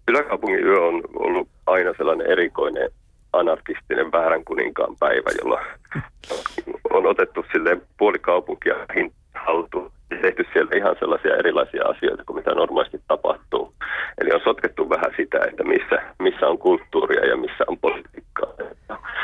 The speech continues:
Ja si-, siinä on ollut pohja sellaiselle toiminnalle, joka aluksi on toiminut ihan vaan tälleen kulttuuriharrastajien kesken. Mutta siihen on tullut vähitellen kaupunki mukaan.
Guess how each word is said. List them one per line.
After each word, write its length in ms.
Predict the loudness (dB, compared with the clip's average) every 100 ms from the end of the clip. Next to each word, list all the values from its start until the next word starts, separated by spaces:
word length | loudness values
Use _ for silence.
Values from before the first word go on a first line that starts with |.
| -4 -6 -8 -2
Ja 100 | -2 -4 _ _ -20 -20 0 2
si-, 140 | 2 2
siinä 180 | 0
on 60 | 2
ollut 240 | -2 -8 0
pohja 340 | 2 2 0
sellaiselle 840 | -2 -4 -8 -16 -16 -18 _ -2 -2 -2 -2
toiminnalle, 520 | 2 2 2 -2 -2 -4
joka 180 | 0 2
aluksi 320 | 2 2 0
on 80 | 0
toiminut 440 | 2 2 2 0 -2
ihan 260 | -4 -4 2
vaan 220 | 2 2 -4 _ -2
tälleen 260 | 2 2
kulttuuriharrastajien 1000 | 2 0 2 2 2 2 0 -2 -4 -4
kesken. 420 | 0 0 2 -2 -2 -8 -10 -8 -10 -10
Mutta 160 | -8 0
siihen 200 | 2 4
on 80 | 2
tullut 240 | 2 0
vähitellen 440 | 0 0 0 -2 0
kaupunki 460 | 0 0 -2 -6
mukaan. 440 | -6 -4 0 2